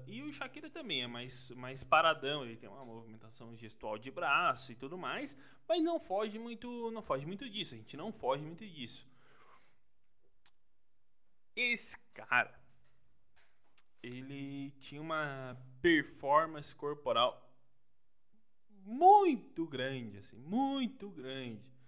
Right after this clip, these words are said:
Uma performance corporal muito grande. E algumas piadas dele coincidiam com um de outro comediante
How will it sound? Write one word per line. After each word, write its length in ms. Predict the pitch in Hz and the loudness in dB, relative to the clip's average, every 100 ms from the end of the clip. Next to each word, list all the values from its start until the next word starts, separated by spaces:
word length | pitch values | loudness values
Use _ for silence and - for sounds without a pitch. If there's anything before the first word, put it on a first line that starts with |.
| - - - - - | -20 -20 -20 -20 -20
Uma 120 | 104 | -16
performance 600 | 104 104 127 143 139 - | -14 -10 -8 -8 -8 -14
corporal 720 | - 131 123 104 147 98 - - - - - - | -12 -12 -8 -2 0 0 -4 -20 -20 -20 -20 -14
muito 240 | 123 165 240 | -6 -4 -6
grande. 460 | 123 113 110 - - - - - - - - - - - - - | -10 -10 -12 -16 -20 -20 -20 -20 -20 -20 -20 -20 -20 -20 -20 -20
E 600 | 143 190 185 180 180 - | -16 -14 -14 -16 -18 -12
algumas 440 | - 330 269 262 - | 4 4 4 -2 -10
piadas 500 | 180 151 156 147 135 | -4 -2 -2 -4 -10
dele 220 | 135 151 | -12 -14
coincidiam 1120 | 139 202 285 - 196 143 139 180 208 147 120 107 - - - - - - - | -14 -14 -10 -10 -10 -10 -8 -6 -6 -8 -12 -16 -20 -20 -20 -20 -20 -20 -20
com 360 | 269 262 254 | -18 -16 -14
um 100 | 247 | -12
de 100 | 220 | -6
outro 260 | 196 196 - | -4 -4 -10
comediante 960 | 196 196 202 175 156 147 123 - - | -16 -14 -14 -12 -10 -10 -12 -16 -20